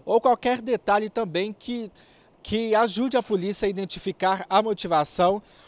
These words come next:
pode ser repassado pelos telefones um oito um, que é o Disque Denúncia,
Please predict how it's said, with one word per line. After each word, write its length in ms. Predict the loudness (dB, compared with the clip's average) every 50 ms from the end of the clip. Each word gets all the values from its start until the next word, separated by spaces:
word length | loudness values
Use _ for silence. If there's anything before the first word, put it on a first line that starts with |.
| -20 _ _
pode 260 | 2 2 4 2 0
ser 140 | -2 -2 0
repassado 640 | 0 0 0 2 0 0 0 2 2 2 2 2 0
pelos 340 | -4 -4 -4 -2 -6 -4 -2
telefones 760 | 0 2 2 0 0 4 4 6 6 4 2 -2 -6 -8 -10 -4 -4
um 180 | 0 2 6
oito 320 | 6 6 4 4 0 -4 -4
um, 140 | -4 -4 -2
que 80 | -2
é 40 | -2
o 60 | -2
Disque 320 | 0 -4 -6 -6 -6 -8 -6
Denúncia, 640 | -6 -6 -6 -6 -8 -8 -8 -8 -4 -6 -6 -6